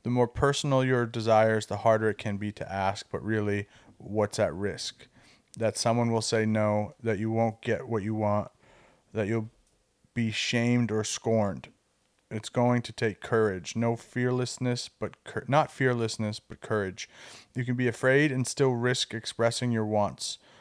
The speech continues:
This flies in the face of all your earlier training to keep quiet and suffer in silence. But why continue being a martyr, denying yourself the privilege of receiving?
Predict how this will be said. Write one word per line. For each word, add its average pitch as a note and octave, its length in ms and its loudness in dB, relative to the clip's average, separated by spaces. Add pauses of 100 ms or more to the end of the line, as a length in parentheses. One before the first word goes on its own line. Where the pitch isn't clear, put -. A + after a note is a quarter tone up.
(160)
This A#2+ 180 -4
flies B2+ 480 6
in A2 180 -2
the A#2 80 2
face A#2 480 0
of G#2 140 -8
all A2 160 4
your A2+ 160 0
earlier A2 380 0
training G#2 540 -4 (500)
to - 100 -4
keep - 280 -6
quiet A#2 380 6
and G2+ 160 -4
suffer G2+ 440 -2
in F#2+ 100 -6
silence. F#2 580 -4
But - 200 -6
why A2 220 2
continue A2+ 540 -2
being G#2 320 -2
a G2+ 60 -2
martyr, G#2 540 2
denying G#2+ 480 0
yourself G#2 420 -4
the - 80 -12
privilege G#2+ 460 -6
of G2+ 160 -6
receiving? G#2 640 -6